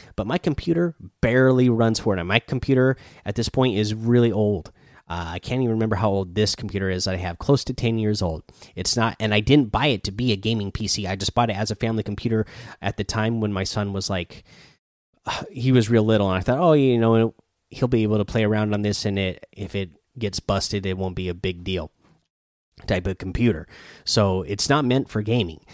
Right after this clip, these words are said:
So I, I could, uh, you know, download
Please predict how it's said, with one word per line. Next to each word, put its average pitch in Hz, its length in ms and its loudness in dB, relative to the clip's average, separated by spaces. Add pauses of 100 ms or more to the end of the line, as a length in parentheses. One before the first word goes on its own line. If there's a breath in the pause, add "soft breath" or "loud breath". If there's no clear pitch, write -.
(100)
So - 160 -4
I, 87 140 -6 (140)
I 95 260 -6
could, 190 580 4 (1500)
uh, 104 40 -10
you 110 180 -6
know, 90 180 -6 (260)
download 110 640 2